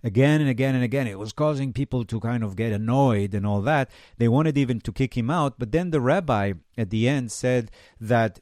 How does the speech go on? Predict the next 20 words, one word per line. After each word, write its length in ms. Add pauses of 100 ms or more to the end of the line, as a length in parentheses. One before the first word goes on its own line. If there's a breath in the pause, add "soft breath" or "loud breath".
(180)
the 160
Jews, 680
or 80
the 80
Jewish 360
world, 260
was 140
saved 500
this 260
year 240
because 420
of 120
the 80
boy's 400
presence 640
and 100
because 300
of 100
his 140
prayer. 360